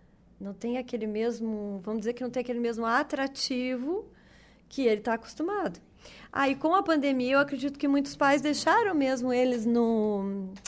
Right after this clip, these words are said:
é, em telas, às vezes até por, vamos dizer que tinha necessidade, que estavam em casa,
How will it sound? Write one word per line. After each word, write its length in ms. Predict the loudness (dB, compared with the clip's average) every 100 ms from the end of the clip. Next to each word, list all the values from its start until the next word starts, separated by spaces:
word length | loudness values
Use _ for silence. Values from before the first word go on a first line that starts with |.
| -18 -20 -20 -20 -12
é, 200 | -6 -4
em 160 | -2 0
telas, 520 | 2 4 4 2 0
às 140 | -4
vezes 340 | -2 -2 -2 -4
até 300 | -4 -2 -4
por, 440 | -6 -8 -4 -2 -2 -4 -10 -18 -20 -20 -20 _ -10
vamos 200 | -6 -6
dizer 260 | -4 -4
que 120 | -4
tinha 240 | -10 -4 0
necessidade, 840 | 0 -4 -8 -6 -4 -2 -2 -4
que 100 | -6
estavam 340 | -6 -2 -2 0
em 100 | -4
casa, 800 | -4 -4 0 2 2 -2 -6 -8